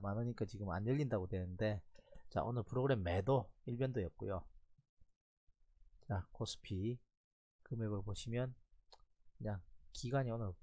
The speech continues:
한마디로 패대기 친 날입니다. 코스닥도 마찬가지고요.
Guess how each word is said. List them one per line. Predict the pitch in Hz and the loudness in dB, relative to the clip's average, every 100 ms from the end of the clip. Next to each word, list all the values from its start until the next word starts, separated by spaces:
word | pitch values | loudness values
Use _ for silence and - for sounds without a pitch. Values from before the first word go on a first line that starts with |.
| - - - | -16 -18 -10
한마디로 | 107 113 113 95 87 - | -2 0 2 0 -4 0
패대기 | 120 135 - | 2 2 4
친 | 127 | 4
날입니다. | 110 110 110 104 104 - - - - - - - - - | 4 0 -2 -4 -4 -6 -18 -20 -20 -20 -20 -20 -20 -14
코스닥도 | - 107 - 123 - 135 139 | -8 -4 2 2 2 0 2
마찬가지고요. | 107 87 104 110 110 87 78 87 113 | 2 0 0 -2 -2 -4 -2 -2 -4